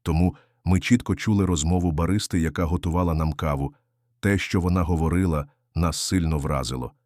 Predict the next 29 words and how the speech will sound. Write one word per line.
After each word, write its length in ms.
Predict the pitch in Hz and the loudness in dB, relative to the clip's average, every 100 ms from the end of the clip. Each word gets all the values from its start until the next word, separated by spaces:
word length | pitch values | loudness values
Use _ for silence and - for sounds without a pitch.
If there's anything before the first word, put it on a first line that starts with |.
| _ _ _ _ - | _ _ _ _ -2
Як 220 | 92 87 | -2 2
виявилося, 600 | 101 107 90 87 - 78 - _ _ | 2 2 2 0 0 -4 -6 _ _
нещодавно 560 | 90 87 95 90 95 90 | 0 2 0 0 0 0
до 100 | 80 | 2
них 240 | 92 95 | 0 0
влаштувалася 720 | 80 82 - 85 90 87 - | -2 -4 -2 -2 0 0 -2
працювати 600 | - 80 - 85 87 92 - | -4 -4 -2 0 0 -2 -2
офіціантка, 840 | 90 - 87 95 82 69 - 67 - _ _ - | -4 -2 -2 0 0 -2 -4 -8 -10 _ _ -4
яка 260 | 82 95 | -2 0
зараз 340 | 80 82 76 80 | 0 0 -2 -2
вагітна 540 | 80 82 95 85 76 - _ _ | -2 0 -2 -2 -4 -6 _ _
і 80 | 98 | -2
працюватиме 640 | 85 87 85 85 - 78 | 0 -2 0 0 0 -2
в 80 | 73 | -2
кафе 400 | - 82 95 90 - _ _ | -4 -4 -2 -2 -4 _ _
лише 300 | 85 90 90 | -2 0 -2
півроку, 640 | - 87 78 73 - 73 - _ _ _ | 0 -2 0 -2 -4 -8 -8 _ _ _
а 100 | 80 | -6
потім 380 | 73 101 - 101 | -2 -2 0 -2
піде 240 | 92 80 | -2 -2
в 80 | 71 | -2
декрет. 460 | 80 - 71 62 - _ _ _ _ _ | -4 -4 -6 -8 -14 _ _ _ _ _
І 100 | 90 | -2
ця 180 | - 95 | 0 0
вагітна 400 | 82 90 87 82 | 2 0 0 -2
дівчина 540 | 95 113 92 82 71 - _ | -2 -2 -2 -2 -2 -6 _
дуже 400 | 73 80 95 90 | -4 2 2 2
дратує 520 | 80 82 82 85 80 73 | 0 -2 -2 0 0 0
баристу 600 | 78 82 76 - 78 | -2 -2 -4 -4 -4